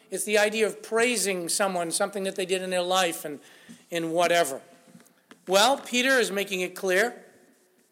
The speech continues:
and that that is what we are to do. We are to give a blessing. We are to speak well of others.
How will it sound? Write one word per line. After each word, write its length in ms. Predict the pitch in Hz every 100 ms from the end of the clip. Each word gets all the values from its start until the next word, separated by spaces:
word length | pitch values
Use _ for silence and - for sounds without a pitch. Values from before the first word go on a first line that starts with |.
| _ - -
and 280 | 180 165 147 - - _ _ _ _ _ _
that 280 | 170 185 185
that 300 | 190 220 220
is 180 | 196 170
what 200 | 190 202
we 160 | 202 202
are 120 | 196
to 120 | 202
do. 300 | 185 247 147 - - _ _ _ -
We 180 | 196 226
are 140 | 226
to 160 | 226 214
give 240 | 180 220
a 120 | 208 208
blessing. 540 | 180 220 240 190 156
We 160 | 175 214
are 140 | 208
to 140 | 208 190
speak 460 | - - - 247 -
well 500 | 202 214 240 208 185
of 160 | 185 190
others. 680 | 233 214 143 - - -